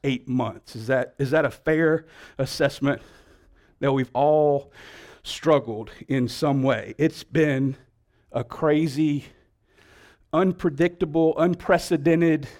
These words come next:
we've never experienced anything like it. It's been eight months of just uncertainty.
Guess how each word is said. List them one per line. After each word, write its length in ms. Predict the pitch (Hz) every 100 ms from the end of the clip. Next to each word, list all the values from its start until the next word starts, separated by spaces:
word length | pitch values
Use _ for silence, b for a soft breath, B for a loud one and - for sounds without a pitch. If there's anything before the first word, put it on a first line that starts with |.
| B
we've 160 | 196 196
never 220 | 214 208
experienced 500 | 208 - 277 165 143
anything 240 | 120 131
like 260 | 120 120 -
it. 80 | 123
It's 100 | -
been 360 | 156 165 160 B B B
eight 200 | 175 185
months 480 | 151 160 180 - -
of 200 | 147 123
just 280 | 170 170 -
uncertainty. 800 | 160 175 - 143 - 113 - -